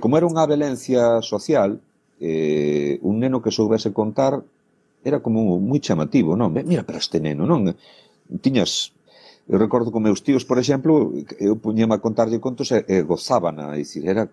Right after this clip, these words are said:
"que ben conta este cativo". E había momentos que eu pensaba, eh, centrábame tanto no que estaba contando que era como que me metía no corpo de quen mo contara.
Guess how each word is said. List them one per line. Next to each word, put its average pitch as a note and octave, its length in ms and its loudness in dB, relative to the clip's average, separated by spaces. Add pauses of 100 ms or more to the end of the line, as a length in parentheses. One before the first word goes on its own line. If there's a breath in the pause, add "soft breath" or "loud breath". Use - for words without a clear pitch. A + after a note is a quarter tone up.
(200)
"que A2+ 140 -10
ben F2 180 -12
conta D#2+ 400 -4
este - 160 -10
cativo". D#2+ 380 0 (260 soft breath)
E A#2+ 80 4
había G#3 220 2
momentos F3+ 500 0
que C#3+ 140 2
eu - 160 -2 (160)
pensaba, D#2+ 580 0 (400)
eh, - 120 -12 (840)
centrábame F3 480 2
tanto E3+ 260 -2
no F#2 120 -2
que - 100 -6
estaba C#3 220 2
contando D#3+ 500 -2
que D#3 120 0
era D#3+ 160 2
como B2+ 180 -4
que A2 120 0
me G#2+ 60 2
metía A2+ 340 2
no G#2 140 0
corpo G2 320 0
de F2 140 -2
quen G2+ 180 2
mo D#2+ 140 -4
contara. G2 480 -2